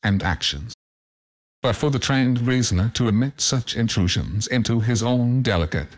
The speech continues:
and finely adjusted temperament was to introduce a distracting factor which might throw a doubt upon all his mental results.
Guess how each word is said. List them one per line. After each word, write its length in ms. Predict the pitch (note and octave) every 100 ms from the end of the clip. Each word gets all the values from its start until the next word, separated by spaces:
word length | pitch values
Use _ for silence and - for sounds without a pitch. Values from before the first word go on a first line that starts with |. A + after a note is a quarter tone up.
| -
and 240 | A#2+ A#2 A2
finely 420 | B2 A2+ A#2 A#2
adjusted 540 | G#2+ B2 A#2 - G#2
temperament 520 | A2+ F#2+ D#2 C#2 -
was 220 | - F2 -
to 160 | G#2
introduce 560 | A2+ G#2 A2+ B2 B2+ -
a 60 |
distracting 720 | G2 A2 - A2 F2+ - G#2+ G2+
factor 420 | E2+ - E2 D2+
which 240 | G2 -
might 260 | A#2 A#2+ -
throw 360 | - G#2+ A2+
a 40 | A2+
doubt 360 | A2+ G2+ E2
upon 320 | F2+ F#2+ E2 F2+
all 260 | E2 E2+
his 240 | F#2+ G2 G2
mental 380 | F#2+ F#2+ C#2+
results. 500 | B1+ - A#1+ C#2+ -